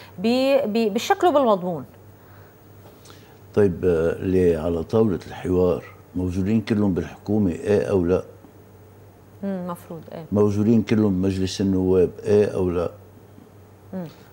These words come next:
Speaker 2: طيب، وقت اللي ما فلحوا عبر المؤسسات الدستورية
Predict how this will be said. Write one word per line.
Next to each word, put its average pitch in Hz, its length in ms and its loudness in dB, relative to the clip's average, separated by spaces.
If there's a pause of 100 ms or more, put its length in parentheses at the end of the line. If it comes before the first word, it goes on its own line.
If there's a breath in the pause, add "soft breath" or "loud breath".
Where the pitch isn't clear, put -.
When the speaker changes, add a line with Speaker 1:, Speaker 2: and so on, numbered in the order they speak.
(160)
Speaker 2:
طيب، 98 220 4
وقت 95 240 0
اللي 87 240 0
ما 104 140 2
فلحوا 104 680 2 (520)
عبر 90 320 0 (420)
المؤسسات 101 760 -2
الدستورية 104 720 -4